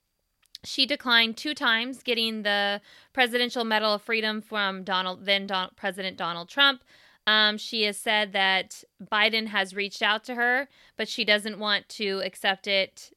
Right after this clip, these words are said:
either because she doesn't want to make it seem like she was playing politics. Now, what happened in those two times is the first time her husband was very, very ill,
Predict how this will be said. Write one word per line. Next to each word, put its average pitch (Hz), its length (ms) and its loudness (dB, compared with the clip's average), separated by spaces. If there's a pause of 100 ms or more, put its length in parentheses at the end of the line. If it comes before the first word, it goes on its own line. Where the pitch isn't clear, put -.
(180)
either 285 300 4
because 226 260 -6
she - 120 -8
doesn't 196 260 -2
want 190 180 -4
to - 160 -16
make 190 160 -4
it 190 120 -14
seem 180 240 -14
like 175 180 -8
she - 140 -14
was 175 100 -18
playing 175 300 -10
politics. - 680 -2 (340)
Now, 214 220 4
what 240 220 4
happened 233 420 2
in 233 120 0
those 233 200 -4
two 247 140 -6
times 233 420 2
is 196 220 -4
the 202 100 -6
first 226 300 -6
time 220 300 0
her 196 120 -4
husband 196 540 -2
was 185 360 -4 (280)
very, 214 320 -2
very 196 300 0
ill, 196 420 0